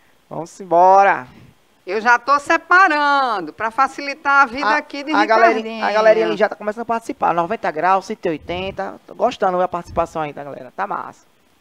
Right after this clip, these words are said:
Speaker 2: Bora
Speaker 1: Ah!
Speaker 2: lá! Aqui ou aqui, tanto faz. <laughs>
Speaker 1: Bom, aqui é o inteiro, né, Tânia?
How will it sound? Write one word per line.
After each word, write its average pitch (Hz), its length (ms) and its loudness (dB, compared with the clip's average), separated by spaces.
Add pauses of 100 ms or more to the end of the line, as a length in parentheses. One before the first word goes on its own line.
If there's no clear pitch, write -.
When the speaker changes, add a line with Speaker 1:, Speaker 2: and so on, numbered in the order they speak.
(1300)
Speaker 2:
Bora 330 400 2
Speaker 1:
Ah! 202 80 6
Speaker 2:
lá! 220 540 6 (420)
Aqui 370 240 4
ou 359 280 8
aqui, 277 360 4
tanto 285 480 0 (100)
faz. 269 960 6 (300)
<laughs> - 240 -20
Speaker 1:
Bom, 214 300 6
aqui 233 260 2
é 302 60 4
o - 20 4
inteiro, 220 300 0
né, 214 80 -8
Tânia? 196 240 -12